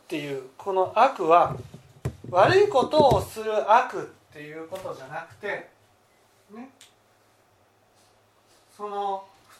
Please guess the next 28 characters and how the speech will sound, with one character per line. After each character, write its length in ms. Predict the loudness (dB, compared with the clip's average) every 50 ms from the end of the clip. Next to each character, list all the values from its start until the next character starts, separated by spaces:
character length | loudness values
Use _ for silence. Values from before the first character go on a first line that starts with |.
| _ -14
普 80 | -10
通 0 |
の 500 | -8 -6 -4 -4 -4 -4 -4 -4 -6 -6
人 360 | -8 -10 -14 -12 -8 -8 -6
は 400 | -2 0 0 0 0 0 -4 -8 -14 _ _ _ _ _ _ _ _ _ _ _ _ _ _ _ -10
当 60 | -10 -8 -6 0 0
た 120 | 0 2
り 200 | 0 -2 -6 -6
前 400 | -6 -4 -2 -2 -2 -2 -4 -6
の 200 | -6 -4 -2 -2
よ 400 | 0 0 2 2 4 2 2 0 0
う 40 | -2
に 180 | -6 -6 -2 0
で 160 | 0 0 0
き 120 | -4 -8
て 200 | -6 -4 -4 -4
い 100 | -4 -6
る 100 | -8 -10
も 200 | -8 -6 -6 -2
の 100 | -2 0
が 140 | 2 4 4
あ 60 | 4
る 100 | 2 2
わ 80 | -4 -12
け 100 | -18 -20
で 100 | -20 -20
す 120 | -20 -20 -20
よ。 80 | -20